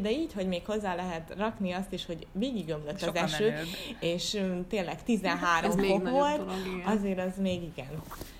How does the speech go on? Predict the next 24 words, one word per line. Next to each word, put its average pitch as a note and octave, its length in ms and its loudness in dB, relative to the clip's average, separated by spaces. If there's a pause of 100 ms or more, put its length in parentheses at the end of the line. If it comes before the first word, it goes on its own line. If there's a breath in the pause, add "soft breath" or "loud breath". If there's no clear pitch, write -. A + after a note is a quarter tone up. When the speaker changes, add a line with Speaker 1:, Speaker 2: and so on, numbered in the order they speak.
(220 loud breath)
Speaker 1:
Tehát E3+ 300 -8 (880 loud breath)
Na D4+ 160 2
és C#4 160 0 (240 loud breath)
Speaker 3:
És - 80 -12
figyelj, A#3+ 240 2
és D4+ 80 2
Speaker 1:
igen. D4 100 -8
Speaker 3:
közben F#3 300 2
egyébként, A#3 460 -2
ö, F#3 80 0 (120)
esztek G3+ 480 -2
valamit, D4+ 420 -2
vagy E3 180 -2
isztok? - 440 -4 (280)
Speaker 1:
Hát, D4+ 380 0
ö, D#4 40 0 (320)
Speaker 3:
Futás G#3 420 -4
közben? - 380 -2
Tehát E3 140 -8
ez D#3+ 100 -4
hogy, - 300 0
hogy F#3+ 220 0 (100)
van? - 140 -8
Speaker 1:
Ö, A3+ 500 0